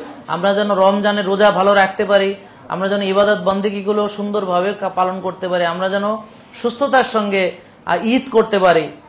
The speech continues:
হ্যাঁ, ওষুধবিহীন একটা সুন্দর ঈদের জন্যে এখন থেকে আপনারা প্রস্তুতি নেন। আজকে থেকে এই খাবারগুলো আপনারা টেস্ট করে দেখেন, কার হুমায়ের কত, সিআরপি কত,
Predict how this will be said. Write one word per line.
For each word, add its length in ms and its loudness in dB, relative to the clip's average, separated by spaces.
হ্যাঁ, 140 0
ওষুধবিহীন 720 0
একটা 220 -4
সুন্দর 380 0
ঈদের 320 2
জন্যে 280 -2
এখন 400 -2
থেকে 220 -4
আপনারা 340 2
প্রস্তুতি 500 -8
নেন। 160 -14
আজকে 320 0
থেকে 240 0
এই 180 4
খাবারগুলো 560 2
আপনারা 420 2
টেস্ট 300 -2
করে 140 4
দেখেন, 340 2
কার 180 4
হুমায়ের 420 0
কত, 180 2
সিআরপি 500 0
কত, 200 2